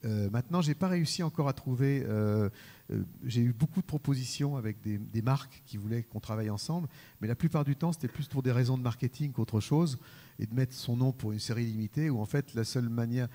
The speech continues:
la seule chose que je pouvais faire, c'est éventuellement de choisir la couleur, donc ça m'a pas vraiment intéressé, mais c'est quelque chose, effectivement, qui, qui m-,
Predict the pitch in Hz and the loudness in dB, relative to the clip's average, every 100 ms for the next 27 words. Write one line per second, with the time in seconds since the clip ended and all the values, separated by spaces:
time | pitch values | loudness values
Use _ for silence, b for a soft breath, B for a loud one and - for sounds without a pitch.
0 | B - - 123 139 - 123 - 113 131 | B -8 -4 0 0 0 -2 0 0 0
1 | - 110 117 113 117 117 107 107 101 98 | 0 -2 0 -2 -4 -2 -2 -2 -2 0
2 | 110 131 151 - B B - 117 107 110 | 2 4 2 -2 B B -14 -6 -2 0
3 | 135 113 120 110 110 107 104 151 170 B | 0 0 -2 -2 0 0 0 0 -2 B
4 | B - 113 - 120 113 - 139 123 107 | B 0 0 0 -2 0 0 0 0 -2
5 | 104 123 147 - 107 101 101 B B B | -4 -2 -4 -4 -2 0 -2 B B B
6 | _ - 113 98 95 | _ -10 -6 -4 -6